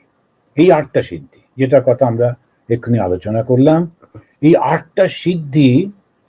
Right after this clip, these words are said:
একটা পেলেই আমাদের কত একেবারে শক্তি হয়ে যায়, কিন্তু ওই আটটা দিতে চাইছেন। নরেন্দ্রনাথ বলেন, "আমার কিচ্ছু চাই না, ওই সিদ্ধি নিয়ে আমি কি করব, ভগবান লাভ হবে?"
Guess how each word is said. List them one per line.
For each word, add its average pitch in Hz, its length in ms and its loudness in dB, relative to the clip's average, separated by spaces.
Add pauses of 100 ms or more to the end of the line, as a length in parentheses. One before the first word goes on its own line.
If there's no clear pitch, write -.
(140)
একটা 196 600 2
পেলেই 247 440 2
আমাদের 196 540 4 (540)
কত 147 300 0 (380)
একেবারে 165 340 2
শক্তি 131 380 -4
হয়ে 113 280 2
যায়, 135 440 2 (400)
কিন্তু 151 480 2 (300)
ওই 127 100 2
আটটা - 540 -2
দিতে 175 300 0
চাইছেন। 123 600 0 (680)
নরেন্দ্রনাথ 139 680 2
বলেন, 135 240 2
"আমার 139 240 2
কিচ্ছু 139 400 -6
চাই 143 260 -8
না, - 160 -20 (600)
ওই 135 80 2
সিদ্ধি 180 320 -2
নিয়ে 185 140 4
আমি 180 160 2
কি 180 220 -4
করব, 101 300 0
ভগবান 135 380 2
লাভ 165 200 4
হবে?" 190 320 2